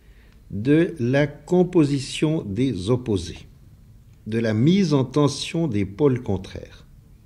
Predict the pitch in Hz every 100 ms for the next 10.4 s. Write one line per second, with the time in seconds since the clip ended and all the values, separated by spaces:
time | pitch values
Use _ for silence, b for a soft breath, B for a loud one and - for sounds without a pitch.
0 | - - - B B B B B 135 143
1 | 160 170 160 - 143 135 - - 165 151
2 | 127 120 104 107 117 135 175 196 - -
3 | b b b b b b - 147 143 151
4 | - 180 143 135 143 147 139 123 - 170
5 | 165 B B B 120 170 - - 226 208
6 | 110 131 151 107 73 76 - - - b
7 | b b b - 131 156 - 117 110 117
8 | 120 165 214 233 - - - _ b b
9 | b - 87 135 151 135 127 104 98 98
10 | - - 185